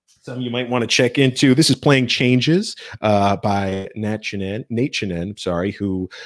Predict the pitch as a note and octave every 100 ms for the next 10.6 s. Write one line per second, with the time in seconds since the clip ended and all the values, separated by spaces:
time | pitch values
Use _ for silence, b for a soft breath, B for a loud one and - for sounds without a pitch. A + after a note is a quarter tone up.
0 | B G2 G#2+ D#3 G#2+ A#2+ A2+ A#2 A#2+ A2+
1 | A2+ A#2+ G#2 A#2 G#2+ A2 A2+ A2 A2+ A2
2 | - A2 G#2+ - A2+ A2 G#2+ G#2+ G2 -
3 | A#2 A2+ A#2 G#2+ F2 - G#2 G#2 G2 F#2+
4 | F#2 G2+ G2+ G#2 G#2 F#2+ F#2+ F#2+ - F#2
5 | E2 G2 F#2+ F#2 G2 F#2 F#2 F#2 F#2 F#2
6 | F#2 F#2 F#2 F2+ - G2 - G2 F#2+ B
7 | B - B2+ B2+ C3+ G3 G3 E3+ - G3
8 | F#3+ F3 - F3+ F3+ D#3+ D#3+ D#3 D#3 -
9 | E3 C3 - B2 C3 C#3 B2+ A2 - C#3+
10 | C3+ A2+ A#2 C3+ D3